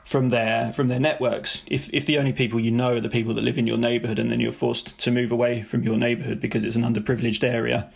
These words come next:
is that gonna reinforce or is it gonna weaken the parallel society's problem? It, it, you could argue that it would, it would make it worse because you're moving vulnerable people away from their support networks, so they become even more isolated and even,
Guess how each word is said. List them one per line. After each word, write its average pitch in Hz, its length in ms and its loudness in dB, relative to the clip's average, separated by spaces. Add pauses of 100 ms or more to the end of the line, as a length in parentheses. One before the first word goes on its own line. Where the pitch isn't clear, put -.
is 135 180 0
that 135 160 0
gonna 127 180 0
reinforce 135 680 0
or 123 60 2
is 120 60 2
it 117 60 0
gonna 120 160 0
weaken 127 360 2
the 113 60 -2
parallel 120 380 0
society's 120 840 -2 (240)
problem? 120 320 0
It, - 200 -4
it, - 120 -6
you 127 180 2
could 131 120 0
argue 135 280 2
that 110 200 0 (240)
it 120 160 2
would, 117 260 -4
it 127 60 0
would 117 160 0
make 123 220 0
it 127 100 0
worse 120 320 2
because 117 440 -4 (440)
you're 123 120 2
moving 123 280 2
vulnerable 120 360 2
people 113 280 0
away 123 220 2
from 117 160 -2
their 120 120 0
support 123 360 0
networks, 101 480 -4
so 117 160 0
they 117 100 -2
become 117 300 0
even 120 160 0
more 127 220 2
isolated 120 520 -2
and 120 80 -2
even, 120 400 0